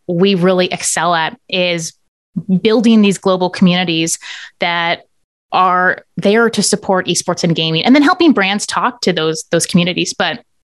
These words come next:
um, that for me, it, it was just combining everything that I was passionate about, everything <laughs> that my expertise was. It was just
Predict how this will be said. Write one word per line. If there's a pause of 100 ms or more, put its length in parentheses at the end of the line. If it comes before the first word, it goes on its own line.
(400)
um, (320)
that
for
me,
it, (140)
it
was
just
combining
everything
that
I
was (460)
passionate
about, (160)
everything
<laughs>
that
my
expertise
was.
It
was
just